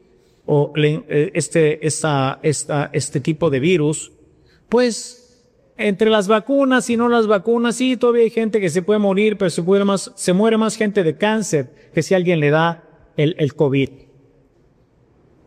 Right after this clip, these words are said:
Hoy ya nadie habla de eso. Fue un evento que pasó hace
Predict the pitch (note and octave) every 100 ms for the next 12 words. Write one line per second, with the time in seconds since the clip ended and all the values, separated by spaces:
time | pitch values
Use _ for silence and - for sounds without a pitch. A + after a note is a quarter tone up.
0 | _ _ _ _ _ _ _ _ _ _
1 | _ _ _ _ _ _ _ _ _ _
2 | _ A#3 B3 G3 C#3+ A2+ G2 G#2 G2+ -
3 | G#2+ F#2+ _ _ _ _ _ _ _ _
4 | _ _ _ _ _ _ _ _ _ -
5 | D#4+ E4 D#4 C4+ C4 C#4+ B3+ G#3 F#3 -
6 | G3 G#3+ G3+ F#3 - F#3 D#3 B2+